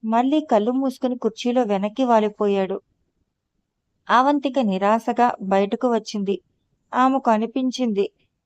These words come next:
తను ఒక అగ్నిగుండంలో అడుగుపెట్టానని. ఈ ధ్రువ్ అనే వ్యక్తితో ఆరు నెలలు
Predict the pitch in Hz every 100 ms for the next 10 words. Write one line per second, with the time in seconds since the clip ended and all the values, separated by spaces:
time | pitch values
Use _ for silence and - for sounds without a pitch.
0 | _ - 285 277 269 254 - 180 185 240
1 | 262 269 254 240 247 - 185 196 220 226
2 | 226 226 220 208 202 - _ - _ _
3 | - 262 240 233 269 311 294 269 220 208
4 | - 214 240 - 208 214 220 208 208 233
5 | 254